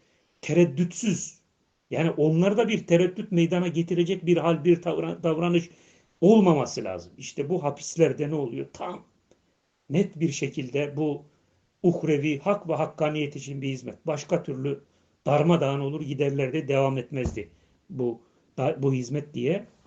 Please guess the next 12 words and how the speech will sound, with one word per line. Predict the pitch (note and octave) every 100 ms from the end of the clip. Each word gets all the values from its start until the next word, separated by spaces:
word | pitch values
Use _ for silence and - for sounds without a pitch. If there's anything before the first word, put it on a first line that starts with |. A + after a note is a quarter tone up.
| _ _
Bunun | C#3+ F3 G3+
için | E3+ - A3
kader-i | - D#3+ D#3+
ilahi | D3 C#3 G3
müsaade | G3 D#3+ D#3+ D3
ediyor. | B2+ A2+
Zaten | A#2+ G#3 G#3 G#3+
izah | F#3+ F#3
ediyor | F#3 F3
Üstad, | B2 - F#3
boşuna | E3+ D3+ D#3+ D3
konuştuk. | C3 B2+ -